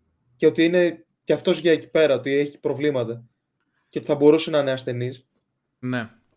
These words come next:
Speaker 1: Ναι.
Speaker 2: Άρα, ε, ε, νιώθεις, ρε παιδί μου, ότι πάει να στο χτίσει, ότι εκεί
Speaker 1: Ε,
Speaker 2: καταλήγουμε.
Speaker 1: το νιώθεις, ναι, εκεί πέρα το νιώθεις, ότι, γιατί σκέφτεσαι τα προηγούμενα μετά, ότι
Speaker 2: <coughs>
Speaker 1: θες να είναι όντως ασθενής εκεί μέσα, ήδη.
Speaker 2: Ναι.
Speaker 1: Ε, ε, πολύ καλή ρόλη και οι δύο. Και οι δύο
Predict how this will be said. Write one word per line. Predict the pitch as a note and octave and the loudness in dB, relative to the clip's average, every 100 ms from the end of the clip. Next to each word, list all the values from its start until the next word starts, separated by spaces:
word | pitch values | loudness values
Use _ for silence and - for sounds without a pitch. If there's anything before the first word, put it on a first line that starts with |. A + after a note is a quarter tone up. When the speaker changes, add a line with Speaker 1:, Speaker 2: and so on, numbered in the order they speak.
| _ B2+ | _ -2
Speaker 1:
Ναι. | D3 | 2
Speaker 2:
Άρα, | E3 E3 C3+ - C3 | 2 0 -8 -14 -10
ε, | D3+ | -6
ε, | |
νιώθεις, | D3 D#3+ C3+ | -2 -2 -4
ρε | B2+ | -4
παιδί | C3 | -4
μου, | C#3 | -4
ότι | C#3 C#3 C3 | -6 -6 -2
πάει | C#3+ | -2
να | C#3+ | -2
στο | C#3 | -6
χτίσει, | B2+ - C3+ B2+ A#2 | -10 -8 -8 -6 -8
ότι | G#2+ - G#2+ A2 G#2+ G#2 | -10 -12 -12 -10 -10 -12
εκεί | G#2+ - | -16 -10
Speaker 1:
Ε, | |
Speaker 2:
καταλήγουμε. | C3 A2+ G#2+ G#2+ E3 | -8 -6 -8 2 4
Speaker 1:
το | |
νιώθεις, | F#3 A3 D3+ | 6 6 4
ναι, | C#3+ E3+ | 0 0
εκεί | D3 - | 0 0
πέρα | F3 F3+ | -2 2
το | E3+ | 2
νιώθεις, | D#3+ F3+ F#3+ | 4 2 0
ότι, | F#3+ F3+ | -4 -4
γιατί | E3 E3+ | -2 -2
σκέφτεσαι | F#3 F#3+ F#3+ G#3+ | -2 -2 -2 -2
τα | |
προηγούμενα | - E3 E3 E3+ C#3 B2+ | 0 2 2 2 0 -2
μετά, | B2 D#3+ | -2 -2
ότι | D#3+ D3+ D3 - A#3 | 0 4 6 8 6
Speaker 2:
<coughs> | G#3 A2 - | 6 0 -4
Speaker 1:
θες | E3+ D#3+ | -2 0
να | |
είναι | E3 E3 | 2 2
όντως | D#3 D3 | 0 -2
ασθενής | C#3+ - C#3+ D3+ C#3 | -4 -4 -4 -4 -6
εκεί | B2 | -6
μέσα, | B2+ C3+ B2+ A#2+ _ _ _ _ _ - | 0 0 -2 -16 _ _ _ _ _ 0
ήδη. | D3+ C3+ A#2 A#2+ _ _ _ _ _ | 2 2 -2 -12 _ _ _ _ _
Speaker 2:
Ναι. | G#2+ G#2+ G2+ - _ _ _ | -14 -12 -14 -20 _ _ _
Speaker 1:
Ε, | A3 A3+ | -2 0
ε, | - | -2
πολύ | - F#3 G3+ | 4 4 8
καλή | G#3 F3 D3 | 8 8 8
ρόλη | C#3+ D3 | 8 4
και | D3 F3 | 0 -2
οι | |
δύο. | B2+ C#3+ D3 E3+ - _ _ _ | -2 -2 -2 -4 -12 _ _ _
Και | F3 F3 | 4 6
οι | |
δύο | D3+ D3+ C#3+ C#3 C3+ | 4 2 2 2 0